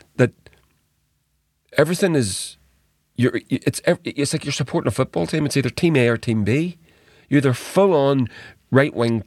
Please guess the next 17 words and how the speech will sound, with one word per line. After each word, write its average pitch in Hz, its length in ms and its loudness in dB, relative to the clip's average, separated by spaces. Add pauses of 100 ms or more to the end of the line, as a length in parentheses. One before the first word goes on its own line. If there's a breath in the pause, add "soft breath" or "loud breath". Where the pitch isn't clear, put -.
Tory 120 600 0
lunatic 127 580 -2
or 123 100 4
you're 120 180 2
a 104 40 -2
full-on 120 540 0
left-wing 113 540 0
fucking 101 340 -6
socialist 160 460 -2
lunatic. - 440 -4 (420 loud breath)
And, 120 240 4
and 127 120 4
neither 135 260 4
the 120 80 -2
twain 117 300 2
shall 101 220 -2
meet. 120 280 -4